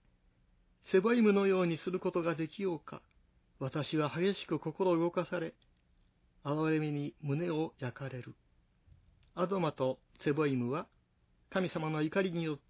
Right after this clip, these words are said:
て、ソドムとゴモラと共に滅ぼされた町の名前です。私はホセア書を読むたびに、主イエス様の十字架のことを思い出します。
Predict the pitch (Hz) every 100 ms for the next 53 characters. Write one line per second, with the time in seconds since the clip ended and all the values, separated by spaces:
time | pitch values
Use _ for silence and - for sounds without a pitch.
0 | - 151 135 _ _ _ _ _ - 190
1 | 180 165 147 151 180 190 170 160 170 165
2 | 160 170 175 190 196 170 - 147 143 -
3 | 190 170 160 156 147 143 147 - _ _
4 | _ _ _ _ _ _ _ _ _ -
5 | 151 151 - 139 139 143 - 175 170 170
6 | 156 170 160 156 143 139 139 233 _ _
7 | _ - - 160 147 165 165 - 143 143
8 | 139 123 156 180 185 190 180 - - 185
9 | 151 131 147 156 151 - 165 147 131